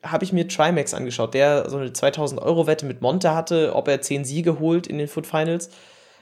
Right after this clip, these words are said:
Weiß nicht, ob er es geschafft hat am Ende. Also es war auf jeden Fall mit seinem krassesten Team. Ich glaube, Trimax hat ja wahrscheinlich das beste Team, sogar ein besseres als Bateson.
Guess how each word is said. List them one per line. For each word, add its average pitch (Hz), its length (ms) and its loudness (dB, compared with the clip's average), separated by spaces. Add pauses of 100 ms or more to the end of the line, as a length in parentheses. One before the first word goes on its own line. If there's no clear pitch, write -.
(120)
Weiß 139 120 2
nicht, 139 80 4
ob 120 80 0
er - 20 2
es 127 120 -2
geschafft 139 280 0
hat 175 80 2
am 156 100 4
Ende. 151 320 2
Also 131 280 0
es - 160 -4
war 127 80 4
auf - 80 -4
jeden 147 100 -2
Fall 135 260 2
mit 123 140 -4
seinem 131 180 0
krassesten 170 480 -2
Team. 165 220 -2
Ich 151 60 -4
glaube, 139 240 0
Trimax 147 340 -2
hat 156 140 -2
ja 151 100 2
wahrscheinlich 127 280 -2
das 123 100 -8
beste 127 260 -4
Team, 139 180 -10
sogar 135 160 -2
ein 120 40 -4
besseres 143 260 0
als - 160 -4
Bateson. 156 400 -2